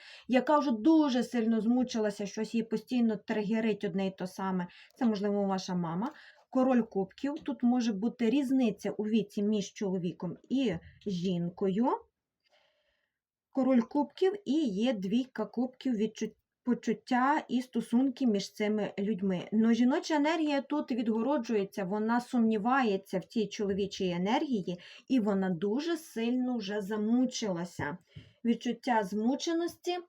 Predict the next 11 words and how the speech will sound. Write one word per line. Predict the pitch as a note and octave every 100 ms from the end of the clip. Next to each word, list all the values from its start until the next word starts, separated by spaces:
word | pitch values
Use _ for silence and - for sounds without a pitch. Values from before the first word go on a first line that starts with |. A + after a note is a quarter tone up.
| _ _ _ _ _ _ _ _ _ -
А, | B3 A#3+ A#3+ A#3+ A#3+ A3+
старі | - C4+ C4+ C#4
рани | C4 B3
починають | - A#3 B3 A3+ G#3+ A3
ноїти, | B3 F4+ G4 D#4+
таке | - A#3+ C#4
відчуття, | B3 - B3 D#4 F4
ніби | G4+ C#4 A3 B3 A#3 -
кожний | C4 C4+ B3 A3 G#3 G3+
раз | G#3+ D4 F#4+
прої-, | - G#3 G#3 G#3+ A3